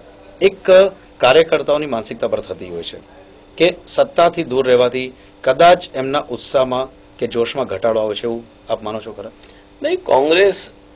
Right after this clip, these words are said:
Speaker 2: આ દેશની આઝાદીથી લઈને કોંગ્રેસ પક્ષનો ઇતિહાસથી આપ સૌને સમગ્ર રાષ્ટ્ર વાકેફ છે.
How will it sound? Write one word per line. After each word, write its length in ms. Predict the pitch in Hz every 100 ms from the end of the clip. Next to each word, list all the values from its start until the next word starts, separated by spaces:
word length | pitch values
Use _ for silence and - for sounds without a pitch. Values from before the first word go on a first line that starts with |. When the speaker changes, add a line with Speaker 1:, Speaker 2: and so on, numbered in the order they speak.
| - - - -
Speaker 2:
આ 40 |
દેશની 440 | 135 131 127 147 143
આઝાદીથી 540 | 120 120 120 127 165
લઈને 320 | 123 117 127 - - - - _ -
કોંગ્રેસ 360 | 107 117 120
પક્ષનો 320 | 117 104 117
ઇતિહાસથી 680 | 98 107 104 110 - - 104
આપ 200 | 104 104
સૌને 420 | - 98 101 104
સમગ્ર 420 | 101 95 98 98 -
રાષ્ટ્ર 340 | 98 - - -
વાકેફ 320 | 92 82 -
છે. 220 | - -